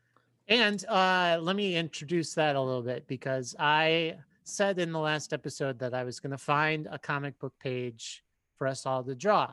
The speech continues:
like, one that was written by a professional for D C or Marvel or one of the big,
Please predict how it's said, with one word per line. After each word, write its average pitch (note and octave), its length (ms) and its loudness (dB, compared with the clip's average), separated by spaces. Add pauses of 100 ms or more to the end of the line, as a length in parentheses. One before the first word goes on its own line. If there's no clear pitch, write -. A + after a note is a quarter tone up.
like, C3 240 -6
one C3+ 180 -4
that C#3 220 -4 (340)
was C3 200 -6
written C#3+ 260 -2
by C#3 180 0
a C3+ 140 -2 (120)
professional C#3 800 -6 (320)
for B2+ 120 -6
D D3+ 180 -8
C D3+ 360 -4
or B2 100 -4
Marvel C#3 680 -4
or A#2+ 300 -14 (160)
one C#3+ 160 -6
of D#3 100 -2
the C#3+ 60 -6
big, C3 440 -4